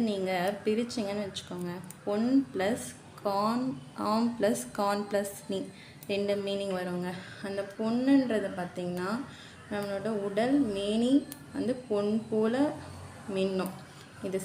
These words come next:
சாப்பிட்டா. இன்னொன்னு வந்து பார்த்தீங்கன்னா தங்கம் எந்த அளவுக்கு உயர்ந்ததோ அந்த மாதிரி இதுல நல்ல பெனிஃபிட்ஸ் இருக்கு அப்படின்றது தான் இந்த இன்னொரு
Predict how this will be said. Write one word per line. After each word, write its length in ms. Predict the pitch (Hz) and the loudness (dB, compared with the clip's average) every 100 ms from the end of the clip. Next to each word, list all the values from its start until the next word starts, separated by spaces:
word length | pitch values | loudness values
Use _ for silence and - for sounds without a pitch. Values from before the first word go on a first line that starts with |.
| 190 | -2
சாப்பிட்டா. 400 | 180 180 180 180 - - - - | -4 -4 -4 -6 -8 -16 -14 -6
இன்னொன்னு 480 | 208 220 247 254 220 | -2 0 2 2 2
வந்து 140 | 233 233 | 0 0
பார்த்தீங்கன்னா 520 | 190 180 180 180 180 220 285 - - - - - | -2 -2 -2 -2 -2 -2 -4 -12 -16 -16 -12 -6
தங்கம் 460 | 196 214 254 285 233 | -2 0 6 6 6
எந்த 240 | 202 208 208 | 4 2 2
அளவுக்கு 400 | 208 233 262 233 190 | 4 2 2 0 2
உயர்ந்ததோ 640 | 190 196 190 175 180 240 - | 2 0 0 0 0 -2 -4
அந்த 200 | 196 202 202 | -2 -2 0
மாதிரி 240 | 202 233 | 0 2
இதுல 200 | 214 196 | 0 -2
நல்ல 340 | 185 180 190 233 202 | -2 -4 -2 -2 -2
பெனிஃபிட்ஸ் 580 | 196 214 233 226 - - | -2 -2 -2 -4 -6 -6
இருக்கு 440 | 180 175 180 180 - - - - 185 | -6 -4 -2 -2 -6 -12 -12 -8 -4
அப்படின்றது 680 | 180 196 202 202 175 180 180 | -4 -2 -2 0 0 0 0
தான் 180 | 240 | 0
இந்த 160 | 247 196 | 0 2
இன்னொரு 360 | 180 180 185 | 2 2 0